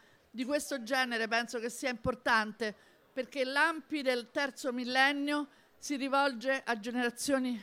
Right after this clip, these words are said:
nuove, a persone che, eh, credono nei valori dell'uguaglianza, della partecipazione, della libertà, che sono antifascisti per, eh, scelta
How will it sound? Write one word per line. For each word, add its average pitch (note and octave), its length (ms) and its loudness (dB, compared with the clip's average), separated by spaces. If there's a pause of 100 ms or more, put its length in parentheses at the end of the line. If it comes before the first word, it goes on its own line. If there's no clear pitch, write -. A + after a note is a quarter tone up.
nuove, G3+ 580 2 (440)
a A#3 180 2
persone D4+ 720 2
che, B3+ 360 2
eh, A3+ 380 -2
credono C4+ 640 2 (580)
nei B3+ 180 0
valori C4 400 8
dell'uguaglianza, A#3+ 960 2
della A3+ 200 2
partecipazione, A#3 1080 0
della A3 180 4
libertà, A#3+ 760 4 (360)
che C#4 120 -2
sono D4 520 4
antifascisti C#4 1160 0 (480)
per, C#4 300 8
eh, B3+ 440 2
scelta C#4 760 2